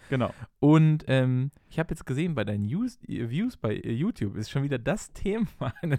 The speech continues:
Speaker 2: der meistgesehenen Videos.
Speaker 1: Das liegt aber auch wieder am Flipped Classroom, tatsächlich,
Speaker 2: Ach so, okay.
Speaker 1: weil natürlich sechzig Leute sich das angeguckt haben, mindestens.
Speaker 2: Ah, von den anderen dreißig, ja, ungefähr.
Speaker 1: Nee, ich hab sechzig Leuten das aufgegeben.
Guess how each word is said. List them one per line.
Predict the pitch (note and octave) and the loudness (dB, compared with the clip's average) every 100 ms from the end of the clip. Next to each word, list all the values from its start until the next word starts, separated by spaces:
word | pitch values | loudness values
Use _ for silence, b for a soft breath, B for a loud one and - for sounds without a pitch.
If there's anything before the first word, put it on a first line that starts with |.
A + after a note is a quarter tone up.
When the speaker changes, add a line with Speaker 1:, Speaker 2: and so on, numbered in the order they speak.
| - | -2
Speaker 2:
der | D3 | -6
meistgesehenen | B2 C#3+ - - C#3 A#2 A2 B2 C3+ | -4 -4 -6 -6 -4 -4 -4 -4 -6
Videos. | A#3+ D#4+ G3+ - - - | -8 -10 -10 -10 -10 -4
Speaker 1:
Das | A#2+ E3+ | -4 -4
liegt | G#3 | -2
aber | G#3 C#3+ | 0 2
auch | G#2+ - | 0 0
wieder | G3 | 0
am | D#3+ E3+ | 0 -2
Flipped | F3+ - - | -6 -6 -4
Classroom, | G3+ - A2 F2+ - | -2 -2 -6 -8 -6
tatsächlich, | C3 A#2+ A2 - F#3 | -4 -2 -2 -2 0
Speaker 2:
Ach | |
so, | A#3+ D3 | 0 0
okay. | C3+ | 2
Speaker 1:
weil | C3 C#3 | 4 4
natürlich | E3+ F3 F#3 E3+ B2 | 2 0 -2 -2 -2
sechzig | B2+ D3+ - F#3 D#3 | -2 -2 -8 -8 0
Leute | C3 B2+ C#3+ | 2 2 -2
sich | C#3 | -6
das | E3+ E3 | -6 -2
angeguckt | F3 D3+ A2+ - | -2 -2 -4 -8
haben, | A2 G2+ G#2 | -6 -2 -2
mindestens. | G2+ G2+ G2 G2+ | -2 -4 -4 -4
Speaker 2:
Ah, | A2 A2+ G#2 A2 - G2 b b _ | -4 -4 -4 -6 -8 -14 b b _
von | - A#2 G#2+ | -4 -2 0
den | G#2 G2 | -2 -2
anderen | G2 G2+ F#2+ | -4 -4 -4
dreißig, | F2+ F#2+ F2+ - - _ _ _ | -6 -8 -10 -12 -20 _ _ _
ja, | G#2 | -8
ungefähr. | G#2 F#2+ G2 B2 _ - | -6 -8 -10 -14 _ -6
Speaker 1:
Nee, | D#3 B2+ | -2 -2
ich | A2+ | -4
hab | D#3 - | -8 -4
sechzig | B2+ - E3+ | -6 -4 -4
Leuten | E3+ E3 F3+ | -2 -2 -4
das | - | -6
aufgegeben. | A2+ A#2 F#2+ G2 | -6 -6 -8 -10